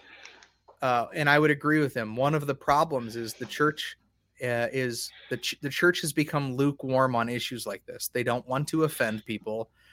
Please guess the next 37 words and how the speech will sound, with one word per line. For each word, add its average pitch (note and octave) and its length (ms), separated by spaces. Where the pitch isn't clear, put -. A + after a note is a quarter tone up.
Uh, A2 260
they're B2 280
af-, - 180
they're B2 240
afraid C#3 380
of D3+ 100
the C#3+ 80
backlash. B2+ 640
They're B2 200
afraid B2+ 300
of C3+ 120
being C3+ 280
canceled. A2+ 640
Uh, A2 240
and, D3 240
and D3+ 140
that, G#3+ 200
that G3 200
should B3 260
show G#3+ 340
everybody D3+ 840
the C#3+ 180
heart F#3+ 460
and D#3 120
the D3 120
intentionality D3 800
behind D#3 440
that. - 220
That's D3+ 180
a G#3 60
dead C#3+ 320
church. - 580
If C3 160
they're F3+ 180
unwilling F3 600
to D3+ 140
stand D#3 600